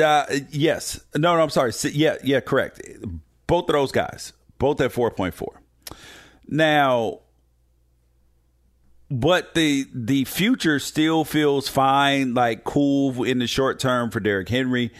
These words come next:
and for Saquon Barkley. The issue, though, is, is that you have Dalvin Cook, who said he doesn't want a contract in the four or five million dollar range, that he's looking for a significant deal.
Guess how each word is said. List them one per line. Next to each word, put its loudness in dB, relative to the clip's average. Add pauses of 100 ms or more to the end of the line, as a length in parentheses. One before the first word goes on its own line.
(380)
and 0 (100)
for -2
Saquon -2
Barkley. -8 (800)
The 0
issue, 0
though, 0
is, 2
is -2
that 0
you -2
have 0
Dalvin 0
Cook, -2 (320)
who -2
said 2
he -2
doesn't 0
want 0
a -4
contract 0
in 0
the -2
four -2
or -2
five 0
million 0
dollar 2
range, -2
that -2
he's -2
looking -2
for 0
a -2
significant -4
deal. -2